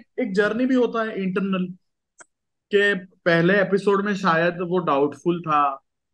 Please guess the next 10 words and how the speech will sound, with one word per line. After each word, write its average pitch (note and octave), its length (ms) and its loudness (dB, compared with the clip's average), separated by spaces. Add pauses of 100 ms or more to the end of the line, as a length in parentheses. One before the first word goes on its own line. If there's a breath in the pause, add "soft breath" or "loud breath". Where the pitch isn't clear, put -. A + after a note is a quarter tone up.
(400)
या D#3+ 500 0
जैसे D#3+ 200 0
बात D3+ 300 2
कर D#3 120 0
रहा D#3+ 100 -4
हूँ D#3+ 100 -6
कि D#3+ 60 -10
कुछ, E3 280 -10
कुछ E3+ 220 -2
character E3 600 2